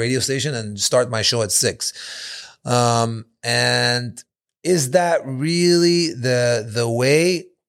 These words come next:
Yes and no. So you can, you can work hard, but if you're not working smart, it's not really worth it, right? You can be working thir-,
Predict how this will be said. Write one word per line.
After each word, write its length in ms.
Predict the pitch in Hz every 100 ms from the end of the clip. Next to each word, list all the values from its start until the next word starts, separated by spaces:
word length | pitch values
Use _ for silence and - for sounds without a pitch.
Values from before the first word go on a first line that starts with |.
| _ _ _ _ _ _ _ _ -
Yes 340 | 143 165 -
and 140 | 127
no. 240 | 110 98 - _ _ _ _ _ _ _
So 540 | - 139 135 123 120
you 200 | 123 151
can, 280 | 180 214 - _ _
you 160 | 151 196
can 220 | 226 202
work 240 | 175 165
hard, 540 | - 120 135 170 180 175 - -
but 360 | 120 123 120 -
if 100 | 123
you're 100 | 143
not 140 | 175 170
working 280 | 160 131
smart, 460 | 113 - 127 156 165
it's 140 | 123 101
not 200 | 131 127
really 240 | 123 110
worth 300 | 104 107 98
it, 100 | -
right? 140 | 90 165
You 80 |
can 100 | 202
be 60 | 254
working 280 | 233 196 165
thir-, 320 | - 185 185